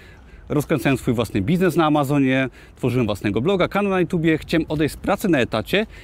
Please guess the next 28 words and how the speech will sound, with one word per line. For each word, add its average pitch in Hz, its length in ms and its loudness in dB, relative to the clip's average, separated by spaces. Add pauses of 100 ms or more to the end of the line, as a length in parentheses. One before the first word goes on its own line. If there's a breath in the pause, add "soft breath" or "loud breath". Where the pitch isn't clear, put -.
(140 loud breath)
i 131 60 0
bardzo 185 400 0
mocno 185 380 0
przez 156 200 -6
ostatnie 143 540 -2 (160)
kilka - 260 0
lat 127 140 0
skupiłem 135 360 -2
się 127 120 -4
właśnie 107 300 -2
na 110 140 0 (240)
pieniądzach, 120 640 2
na 117 120 -2
biznesie, 120 480 -2 (380 loud breath)
na 131 80 0
zarabianiu, 123 680 0 (400 loud breath)
ale 247 240 0
też 208 340 0
po 170 160 -4
drodze 156 320 0
odkryłem, 147 500 2
że 135 140 2
to 139 140 0
nie 131 180 6
jest 233 220 -2
wcale 165 240 0
tak, 135 360 -2
że 123 380 2